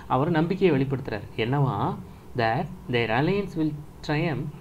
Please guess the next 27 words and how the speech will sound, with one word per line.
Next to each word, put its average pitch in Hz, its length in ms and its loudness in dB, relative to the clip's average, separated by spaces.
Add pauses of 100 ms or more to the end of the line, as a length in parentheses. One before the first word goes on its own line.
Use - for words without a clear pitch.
(400)
in 160 200 2
the 143 180 6
assembly 156 540 0
election. - 160 -6
நாங்க 127 360 2
கண்டிப்பா 139 420 -2
ஜெயிச்சிருவோம். 131 720 -2 (560)
எதனாலயா? 151 640 4 (440)
On 123 160 2
the 113 60 2
back 165 380 0
of 139 260 0 (180)
people's 233 540 -2 (360)
yearning 214 580 4 (140)
for 185 220 2
a 196 40 4
real 180 320 2 (140)
change. 156 260 -4 (300)
அப்போ - 160 2
ஏர்னிங்கிற 202 680 4
வார்த்தை, 127 300 -2 (120)
ஏர்னிங்னா 185 640 2 (100)
பேராசைப்படுறது. 175 840 0 (640)
மக்கள் 127 400 0
வந்து 185 260 2
ரொம்ப 196 680 0
ஆசைப்படுறாங்க, 123 840 0